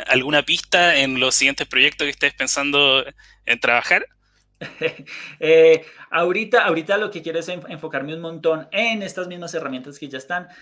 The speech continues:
Speaker 2: Tengo un montón de cositas por revisar, un montón de cositas que quiero, eh, mejorar. Por ejemplo, quiero, eh, bueno, en este momento estoy trabajando en las herramientas que funcionan por debajo. Quiero mejorar algunas cosas en, en las herramientas de async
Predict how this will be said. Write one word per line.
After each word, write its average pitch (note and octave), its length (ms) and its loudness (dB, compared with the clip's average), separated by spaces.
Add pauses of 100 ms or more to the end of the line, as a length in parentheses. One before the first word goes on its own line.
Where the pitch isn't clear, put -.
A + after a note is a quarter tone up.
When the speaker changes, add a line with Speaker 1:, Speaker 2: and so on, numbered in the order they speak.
Speaker 2:
Tengo D3+ 200 -4
un E3+ 80 -8
montón E3 260 -2
de E3 100 0
cositas D3 380 -8
por D#3+ 160 -6
revisar, C#3+ 300 -2
un E3+ 100 -8
montón E3 240 -8
de F3+ 80 -6
cositas E3+ 460 -10
que D#3 160 -12
quiero, D3 500 -4
eh, C3+ 260 -4
mejorar. C3+ 400 -2
Por D#3+ 120 -6
ejemplo, C3 280 -10
quiero, C#3+ 520 -8
eh, A#2+ 480 -8 (200)
bueno, C#3+ 180 0
en B2+ 60 -6
este C3+ 140 -8
momento D3+ 300 -10
estoy D#3 160 -16
trabajando D#3 420 -4
en D#3+ 140 -10
las D3 180 -4
herramientas C3+ 480 -10
que D#3 140 -16
funcionan F#3 560 -8
por C#3+ 160 -10
debajo. B2 420 -4 (240)
Quiero D3+ 160 -10
mejorar D#3 300 -4
algunas D3+ 380 -6
cosas D3 380 -8
en, C3 460 -6
en C3+ 140 -8
las B2 100 -6
herramientas B2+ 400 -10
de C3+ 240 -4
async C#3 360 -8